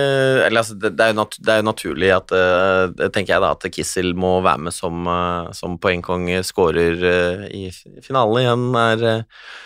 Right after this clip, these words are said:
egentlig spi-, jeg synes han spiller seg bedre og bedre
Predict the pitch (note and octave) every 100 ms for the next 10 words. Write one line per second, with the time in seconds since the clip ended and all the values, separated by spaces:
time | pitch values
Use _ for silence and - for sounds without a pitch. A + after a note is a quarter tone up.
0 | - _ - A#2+ C3 - G#2+ F2+ B2+ B2
1 | C3 - G2 F#2 A#2+ G2+ E2+ E2+ G2+ F2+
2 | D#2+ F2+